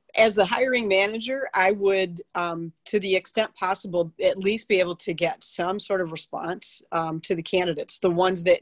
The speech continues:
that you've interviewed, uh, just around, you know, what was the, the key feedback from the interview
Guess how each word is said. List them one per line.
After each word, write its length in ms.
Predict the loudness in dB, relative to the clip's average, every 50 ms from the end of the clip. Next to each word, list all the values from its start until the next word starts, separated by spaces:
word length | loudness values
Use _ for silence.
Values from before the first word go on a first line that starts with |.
| 0 -2
that 220 | 0 0 0 0
you've 260 | 0 -2 -2 -2 -2 -4
interviewed, 640 | -2 -2 0 0 0 -2 -2 -4 -4 -4 -4 -6 _ _ _ _ _ _ _ _ _ _ -2
uh, 220 | 0 2 2 2 0
just 300 | 0 0 0 0 2 4
around, 520 | 6 6 8 8 6 4 2 -2 -4 -4
you 100 | -2 0
know, 220 | 0 0 -2 -4 _ _ _ _ _ _ _ _ _ _ -16 -14 -14 -14 -14 _
what 320 | -14 -4 2 2 2 4 4
was 320 | 4 4 4 4 0 -6
the, 340 | -2 0 0 0 0 -4 -6 -6 -6
the 320 | -4 -4 -4 -4 -8 -14 -16 _
key 200 | -8 -4 -2 -2
feedback 480 | -2 -2 -4 -4 -2 0 -2 -2 -2 -4 _ -12
from 160 | -4 0 2 4
the 120 | 4 4
interview 400 | 4 2 0 -2 -2 -4 -4 -4